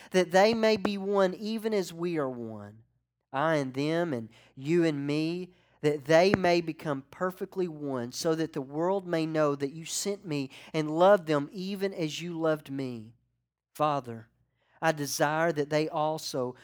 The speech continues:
whom you have given me, may be with me where I am,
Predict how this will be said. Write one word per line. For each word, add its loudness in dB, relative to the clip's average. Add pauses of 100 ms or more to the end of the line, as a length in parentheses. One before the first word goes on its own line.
(140)
whom 0
you 0
have 2
given 0
me, -2 (180)
may 4
be -2
with 2
me 0
where 0
I -2
am, -6